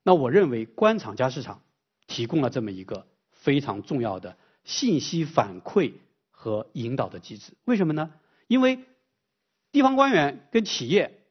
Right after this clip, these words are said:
他们可能一起探索我们这个地方适合发展怎样的产业，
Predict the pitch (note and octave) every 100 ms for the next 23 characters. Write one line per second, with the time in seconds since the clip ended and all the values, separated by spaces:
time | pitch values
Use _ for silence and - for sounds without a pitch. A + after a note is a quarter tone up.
0 | _ - A2 D3 D3+ C#4 - D#3+ - -
1 | C#3+ - - _ _ _ _ _ D3+ C#3+
2 | D#3+ G3+ F3+ E3 D#3+ D#3+ - F#3+ C3 B2+
3 | C#3+ C3 B2 F#2+ A2+ - - -